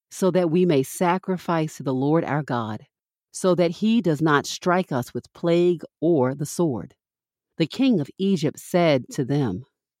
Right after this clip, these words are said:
"Moses and Aaron, why do you cause the people to refrain from their work?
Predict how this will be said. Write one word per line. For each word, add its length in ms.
"Moses 640
and 120
Aaron, 460
why 260
do 80
you 180
cause 420
the 120
people 400
to 160
refrain 680
from 180
their 160
work? 460